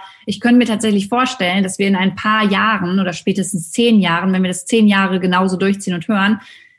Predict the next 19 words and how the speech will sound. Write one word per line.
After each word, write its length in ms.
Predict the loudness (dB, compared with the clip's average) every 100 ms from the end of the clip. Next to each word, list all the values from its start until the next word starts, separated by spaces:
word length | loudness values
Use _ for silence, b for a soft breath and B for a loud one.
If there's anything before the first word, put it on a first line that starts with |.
| _
da 100 | 0
meckert 360 | 0 0 -2 4
niemand 360 | 6 6 2
mehr 300 | 0 0 0
und 100 | 0
da 80 | -2
fühlt 220 | -2 -2
sich 100 | -2
dann 120 | -2 0
auch 80 | 4
niemand 320 | 4 4 0
mehr 140 | -4
gestört, 440 | -4 -6 -2 -2 -4
beziehungsweise 640 | -6 -2 -2 -2 -2 0
nur 120 | 2
noch 180 | 0 -2
ein 80 | -6
kleiner 340 | -4 -4 -4
Teil. 480 | -6 -2 0 0 -2